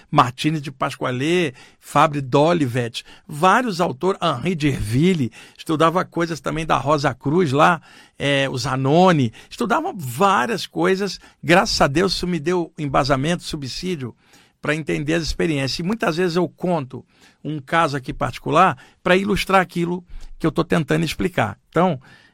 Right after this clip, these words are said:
explicada as lápides e a fosforescência do cal.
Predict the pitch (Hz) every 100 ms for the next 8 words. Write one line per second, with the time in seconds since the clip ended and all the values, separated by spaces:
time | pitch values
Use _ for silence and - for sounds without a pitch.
0 | _ _ - - 151 - 131 131 139 147
1 | 180 185 175 185 208 - - - 190 185
2 | 156 170 156 160 160 175 156 160 175